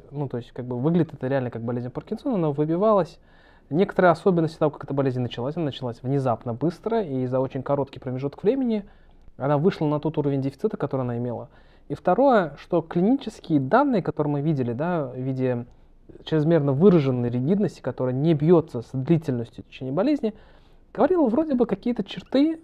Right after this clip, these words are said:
не у-, не попадают под болезнь Паркинсона. Более того, она принимала лечение, которое никак не помогло. И естественно, что более глубокое обследование выявило у неё наличие синдрома ригидной руки, так называемое, да, это аутоиммунное заболевание, причём атипичное течение, ну, редкого расстройства.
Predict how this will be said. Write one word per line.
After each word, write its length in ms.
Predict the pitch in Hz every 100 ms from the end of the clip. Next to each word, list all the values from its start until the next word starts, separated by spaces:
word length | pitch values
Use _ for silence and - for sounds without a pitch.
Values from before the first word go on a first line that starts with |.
| -
не 360 | 147 156 202
у-, 140 | 233 220 -
не 340 | 160 160 196
попадают 440 | 208 190 156 151 160
под 160 | 160
болезнь 280 | 143 135 127
Паркинсона. 340 | - - 127 120
Более 220 | 135 143
того, 160 | 135
она 100 | 135
принимала 400 | 131 131 131 131
лечение, 400 | 127 151 294 202
которое 320 | 117 120 120 123
никак 300 | 127 127 -
не 60 |
помогло. 380 | 131 143 156 113 - - - - - - - _
И 460 | 135 151 151 147 147
естественно, 360 | 151 240 233 180
что 320 | - 170 160
более 580 | 156 151 147 180 185 156
глубокое 420 | 160 175 175 156
обследование 480 | 151 - 226 190 151
выявило 360 | 160 202 175 147
у 60 |
неё 200 | 143 160
наличие 360 | 165 143 151 143
синдрома 400 | - 147 151 143
ригидной 340 | 139 143 139
руки, 240 | 160 175 -
так 160 | 120
называемое, 440 | 117 113 113 104 107
да, 100 | 147
это 180 | 147 117
аутоиммунное 500 | 113 139 143 123 113
заболевание, 640 | 117 131 190 285 247 185 139
причём 420 | 139 151 143 131 - _ _ _
атипичное 540 | - - 165 180 - 135
течение, 520 | 139 - 220 208 143
ну, 220 | 151 123
редкого 340 | 143 143 143 135
расстройства. 560 | 135 160 123 - -